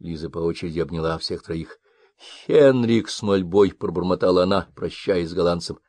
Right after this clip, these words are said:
Тот подтолкнул её к открытой двери. «Возвращайтесь к Сьюзен.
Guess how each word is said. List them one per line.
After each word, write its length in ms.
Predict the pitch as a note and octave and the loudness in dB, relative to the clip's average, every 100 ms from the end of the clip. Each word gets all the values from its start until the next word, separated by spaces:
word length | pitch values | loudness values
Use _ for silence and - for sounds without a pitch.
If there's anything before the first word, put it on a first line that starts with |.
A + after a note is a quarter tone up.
| _ _ _ _ | _ _ _ _
Тот 220 | - - | -2 -2
подтолкнул 460 | - - F#2 F#2 F2+ | -10 -10 -8 -4 -2
её 120 | F2 | -2
к 80 | - | -6
открытой 360 | - - F2 | -16 -12 -10
двери. 340 | D2+ E2 D#2+ - - - - | -6 -4 -4 -8 -20 -20 -14
«Возвращайтесь 1000 | - C#3+ C3 D3+ C3 - D#3 C#3 C#3 A#2 | 0 2 4 2 2 4 4 6 4 2
к 80 | - | -6
Сьюзен. 540 | - C3+ C#3+ G#2 E2 | -6 2 4 4 0